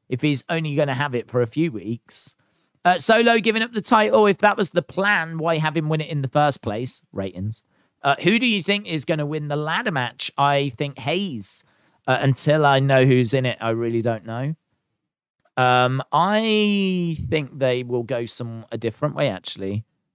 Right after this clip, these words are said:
I think they'll go a different way. I think you could look at Hayes as maybe being ready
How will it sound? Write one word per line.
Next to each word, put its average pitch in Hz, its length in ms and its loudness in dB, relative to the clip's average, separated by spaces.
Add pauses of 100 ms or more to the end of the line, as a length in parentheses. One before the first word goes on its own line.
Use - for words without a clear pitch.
I 139 80 -4
think 151 200 -4
they'll 190 140 4
go 170 160 4
a 151 60 2
different 135 380 -2
way. 107 360 0
I 135 120 0
think 214 320 -4
you 156 360 -8
could 190 200 2
look 156 200 2
at 226 140 2
Hayes 107 380 -2
as 123 140 -4
maybe 120 300 -2
being 120 460 -4
ready 117 460 -2